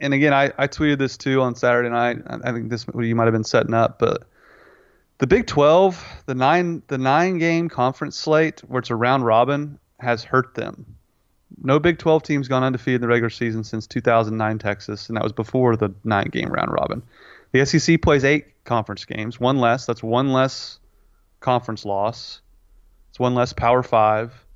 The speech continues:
And their divisions, you don't play the best teams every year. Texas A and M has not played Georgia yet. They play them in a couple weeks. They joined the S E C in two thousand twelve. They haven't had to play Georgia. Like, it's absurd.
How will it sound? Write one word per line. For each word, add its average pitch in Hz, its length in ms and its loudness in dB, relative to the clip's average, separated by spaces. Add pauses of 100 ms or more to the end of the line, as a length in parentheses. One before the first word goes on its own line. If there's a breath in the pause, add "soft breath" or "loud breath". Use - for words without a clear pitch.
(460)
And 127 500 0 (180)
their 135 160 0
divisions, 147 640 0
you 135 80 -2
don't 143 200 0
play 147 200 0
the 147 100 0
best 151 280 0
teams 190 280 -8
every 117 280 -6
year. - 280 -12 (100)
Texas 208 340 -2
A 226 60 4
and 196 140 2
M 185 440 2
has 147 220 0
not 170 200 2
played 175 200 2
Georgia 151 320 2
yet. 113 200 2
They 120 80 -4
play 165 200 2
them 156 100 2
in 143 40 0
a 139 40 -4
couple 151 260 -2
weeks. - 540 -2 (440)
They 151 100 2
joined 208 220 6
the 202 80 6
S 208 180 2
E - 20 -14
C 214 140 -2
in 202 80 2
two 202 140 0
thousand 202 260 4
twelve. 175 680 2 (600)
They 165 60 -6
haven't 190 100 -4
had 202 100 -4
to 180 40 -10
play 190 160 0
Georgia. 151 560 0 (840)
Like, 131 460 -2 (380)
it's 143 160 -16
absurd. 160 640 -2